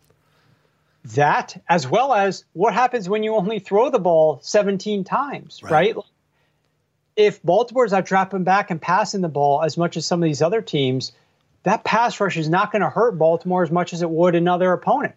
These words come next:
Speaker 2: I'm just gonna tell you the total for that game being forty-six was the shocker for me. I know that these two defenses have been great, but it's been proven analytically and out there in the football field that great offenses will beat great defenses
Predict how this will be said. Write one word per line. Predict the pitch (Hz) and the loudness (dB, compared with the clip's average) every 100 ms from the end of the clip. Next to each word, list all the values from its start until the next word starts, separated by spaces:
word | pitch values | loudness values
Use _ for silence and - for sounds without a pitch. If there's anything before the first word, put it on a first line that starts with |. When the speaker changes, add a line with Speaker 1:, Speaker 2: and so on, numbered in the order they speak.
| - | -4
Speaker 2:
I'm | 196 | 0
just | 226 - | 0 0
gonna | 196 | -2
tell | 170 175 | -2 0
you | 165 | 0
the | 151 | 0
total | - 170 190 | -2 -2 0
for | 175 175 | -2 0
that | 165 147 | -2 -2
game | 156 165 | -4 -2
being | 156 156 147 | -2 -2 -2
forty-six | - 160 151 147 - 170 - - | -6 -4 -4 -4 0 0 -2 -6
was | 151 143 | -2 -2
the | 151 | -2
shocker | 139 - 147 135 143 127 110 - | -2 -2 -2 -2 -2 -2 -2 -6
for | - 120 | -4 -2
me. | 110 90 - - - - | -2 -4 -8 -20 -20 -6
I | 151 180 | -2 0
know | 180 196 | 2 2
that | 196 | 0
these | 185 185 | -2 -2
two | - 185 | 0 -2
defenses | 151 175 180 160 160 | 0 0 0 -2 -2
have | 151 151 | -2 0
been | 156 | -2
great, | 139 151 170 190 - - - | 0 0 0 -4 -10 -20 -6
but | 165 | -2
it's | 160 - | -2 -2
been | - 160 | -4 -6
proven | - - 220 185 175 | -6 -2 0 2 0
analytically | 170 175 151 180 214 180 196 190 180 | -2 -2 0 2 0 0 2 2 2
and | 175 185 180 | -2 -2 -2
out | 180 180 | -2 0
there | 175 | -2
in | |
the | 147 | -2
football | 190 170 160 | -4 -2 -2
field | - 160 | 0 0
that | 156 139 | 0 -2
great | 139 175 | 0 0
offenses | 165 165 170 147 - 139 120 | 0 0 -2 -4 -2 -2 -2
will | 127 139 | -2 -2
beat | 117 165 - | 0 -2 0
great | 151 139 143 | -2 -2 -2
defenses | 143 147 143 135 - 127 | -2 0 -2 -2 -4 -4